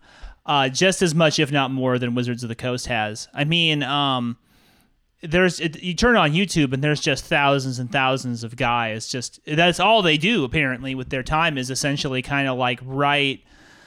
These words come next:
sort of, like, propaganda movies for you, like, why G W is so fucking great. <laughs> I mean, you, you remember, Jamie, you remember the, uh, uh, twenty seventeen, I think it was Good Guy, Good Guy Games Workshop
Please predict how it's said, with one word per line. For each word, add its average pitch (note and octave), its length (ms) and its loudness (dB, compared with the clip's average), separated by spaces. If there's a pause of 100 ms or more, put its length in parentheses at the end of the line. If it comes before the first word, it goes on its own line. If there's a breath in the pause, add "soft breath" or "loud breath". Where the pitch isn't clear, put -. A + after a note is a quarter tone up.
(600 soft breath)
sort B3+ 220 2
of, B3 60 6
like, A3 140 4
propaganda F3+ 600 4
movies D3 480 2
for D3+ 140 -2
you, C#3+ 340 2
like, C3+ 200 0
why C#3+ 220 4
G C#3+ 160 0
W C#3+ 300 2
is C3+ 100 -2
so C#3+ 140 0
fucking C#3 320 0
great. C3 440 0
<laughs> - 1200 -2
I G#3 60 4
mean, C4+ 200 6
you, A#3 140 2
you D#4+ 260 6
remember, A3+ 320 4
Jamie, E3+ 320 2
you A#3 200 6
remember C4 360 4
the, G3 240 4
uh, F3 60 6
uh, D3 640 6
twenty A3 640 4
seventeen, A3+ 880 2
I G3+ 80 4
think G3+ 260 2
it E3 80 0
was E3 180 2
Good F#3+ 280 2
Guy, G3 560 4
Good E3+ 400 0
Guy G3 220 4
Games F#3+ 320 2
Workshop G3 600 2